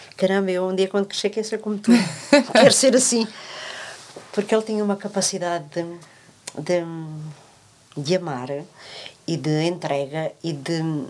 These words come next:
Speaker 1: não sei, eu acho que era admirável. Eu acho que ele andava sempre à frente,
Speaker 2: Uhum.
Speaker 1: sabes? Ele era, andava mesmo à frente, não? Tanto que ele aos quatro anos aprendeu quase a ler, ahm, teve que passar da primeira para a terceira classe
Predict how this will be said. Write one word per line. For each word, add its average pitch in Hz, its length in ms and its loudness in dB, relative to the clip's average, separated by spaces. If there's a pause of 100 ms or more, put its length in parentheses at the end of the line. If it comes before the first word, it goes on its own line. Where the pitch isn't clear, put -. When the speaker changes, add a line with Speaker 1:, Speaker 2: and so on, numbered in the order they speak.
(1300)
Speaker 1:
não 156 120 -8
sei, - 440 -8
eu 139 160 -4
acho - 180 -8
que - 120 -14
era - 200 -10 (200)
admirável. 143 580 -6
Eu 147 80 -4
acho 147 160 -8
que - 60 -10
ele 170 100 0
andava 165 320 -2 (160)
sempre 160 340 -2
à 147 40 -2
frente, 151 540 -10 (100)
Speaker 2:
Uhum. 160 320 2 (180)
Speaker 1:
sabes? 156 280 -10
Ele 165 160 -8
era, 156 220 -8 (500)
andava 214 340 0
mesmo 180 300 -6
à 165 40 -10
frente, 170 380 -4
não? 160 340 -8
Tanto 180 220 2
que - 100 2
ele 180 260 6
aos 160 240 2
quatro 170 320 -4
anos 160 200 -2
aprendeu 151 480 -2
quase 139 260 -2
a 135 40 -2
ler, 165 400 2 (440)
ahm, 156 500 -2 (240)
teve 156 160 -2
que - 60 -20
passar 160 280 -2
da 156 80 -6
primeira 156 340 -4
para 151 140 -2
a 143 40 -2
terceira 151 340 -4
classe 147 260 -4